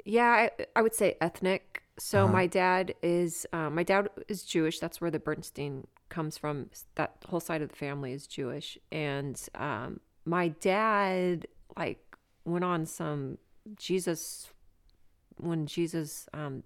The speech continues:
Speaker 1: the Jesus movement was going on in the sixties,
Speaker 2: Mm-hmm.
Speaker 1: he fled Dallas, Texas to get away from his mother. And he ended up at a Pentecostal church camp in, in Fremont, California as a hippie.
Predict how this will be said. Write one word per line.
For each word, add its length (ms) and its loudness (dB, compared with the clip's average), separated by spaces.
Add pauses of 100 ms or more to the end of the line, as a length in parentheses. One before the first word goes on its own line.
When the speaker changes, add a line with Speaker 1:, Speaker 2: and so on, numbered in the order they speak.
Speaker 1:
the 80 -4
Jesus 460 -4
movement 340 2
was 140 0
going 300 4
on 160 4
in 80 2
the 60 4
sixties, 680 -2 (280)
Speaker 2:
Mm-hmm. 260 0 (500)
Speaker 1:
he 600 4
fled 560 4
Dallas, 360 0
Texas 440 -6
to 100 -12
get 120 0
away 180 2
from 160 -4
his 120 -4
mother. 520 -4 (100)
And 220 0
he 260 0
ended 280 0
up 280 0
at 100 0
a 200 -4
Pentecostal 540 -4
church 400 -6
camp 360 -6
in, 200 -6 (360)
in 140 -2
Fremont, 580 2
California 840 0 (880)
as 160 2
a 40 2
hippie. 520 -6